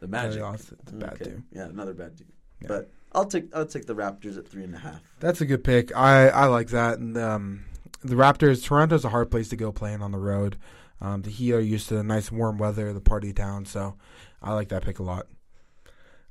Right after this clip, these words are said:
Speaker 2: Um, the next up is the Hornets at Thunder. The Thunder are ten and a half point favorites. The Hornets coming off some big dubs against the Mavs,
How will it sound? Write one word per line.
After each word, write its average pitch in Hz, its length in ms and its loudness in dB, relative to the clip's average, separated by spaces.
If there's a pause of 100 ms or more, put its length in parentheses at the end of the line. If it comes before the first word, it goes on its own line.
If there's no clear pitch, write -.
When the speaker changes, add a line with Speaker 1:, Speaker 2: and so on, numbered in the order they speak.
Speaker 2:
Um, 110 220 -4
the 117 80 -2
next 151 240 6
up 156 80 10
is 127 140 4
the 110 140 2
Hornets 180 680 8
at 143 240 4
Thunder. 156 500 8
The 123 120 2
Thunder 147 300 6
are 117 40 2
ten 147 280 0
and 165 80 2
a 147 40 2
half 143 200 0
point 143 240 4
favorites. 123 580 0 (380)
The 113 80 -8
Hornets 139 340 2
coming 127 200 0
off 113 100 2
some 104 100 -6
big 123 220 0
dubs 143 280 6
against 123 240 -2
the 120 60 -4
Mavs, 139 500 4